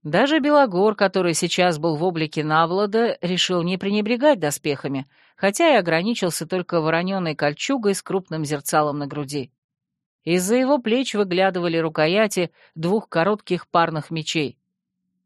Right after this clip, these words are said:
По знаку Кощея ко мне подскочил Костоправ и привесил на пояс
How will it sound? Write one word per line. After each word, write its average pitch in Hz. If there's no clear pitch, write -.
По 170
знаку 220
Кощея 247
ко 175
мне 233
подскочил 196
Костоправ 180
и 185
привесил 170
на 160
пояс 233